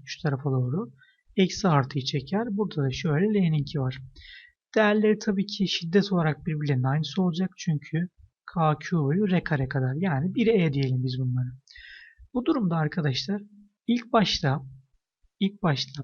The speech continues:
bizim elektrik alanımızın değeri E kök iki kadar yapıyor. Sonra biz bu cismi getirip buraya koyduğumuzda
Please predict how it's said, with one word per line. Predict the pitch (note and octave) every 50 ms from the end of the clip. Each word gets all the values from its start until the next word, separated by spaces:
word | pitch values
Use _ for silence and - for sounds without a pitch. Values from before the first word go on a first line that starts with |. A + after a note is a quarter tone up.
| - -
bizim | - F#3 F#3+ G#3 F#3+ - - G#3+
elektrik | F#3 E3+ F3 - - G#3+ G#3 G#3 G#3+
alanımızın | F#3 E3+ D#3 D3 C#3 C3+ C#3 C3 B2+
değeri | C3 B2+ C3 C#3 F#3+ A3+ B3 - - - _ _
E | - G3+ G#3 G3+ G3+
kök | - G3 - -
iki | - - -
kadar | - E3 C#3 D#3+ G#3 B3 A#3 - - _ - -
yapıyor. | D#3 C3+ - - - C#3 B2+ C3 - - - - - - - - - _ -
Sonra | - - - C4+ E4 D#4+ B3 G3 F#3
biz | A3+ A3 F#3+ G#3
bu | B3 G3+
cismi | G#3+ F3 C#3+ - D#3+ C3+ C3 C3 - - - - -
getirip | - E3 C#3+ - A3 A3 A#3 - -
buraya | - F#3+ A3 A3 A3
koyduğumuzda | A3 - E3+ D#3+ D3 D#3+ G3 A3 G#3+ F#3 D3+ C3+ C3 B2+ C3